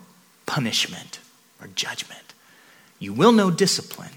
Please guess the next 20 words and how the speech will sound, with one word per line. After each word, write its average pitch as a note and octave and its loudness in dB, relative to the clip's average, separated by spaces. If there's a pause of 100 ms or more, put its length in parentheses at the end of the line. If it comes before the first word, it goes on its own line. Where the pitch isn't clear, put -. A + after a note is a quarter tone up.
(800)
You A#2+ -2
will D#3 6
know C#3 0
training. C3+ -4 (1700)
But - 0
you B3 8
can A#3+ 2
look F#3 6 (340)
at G#2+ -10
Jacob's D3 2
life, C3 0 (680)
and A3 -2
you A#3 2
can E3+ -2
see A3+ 2
God's C3 4
refining B2+ -2
discipline B2 -4
at A2+ -14
work. G#2+ -10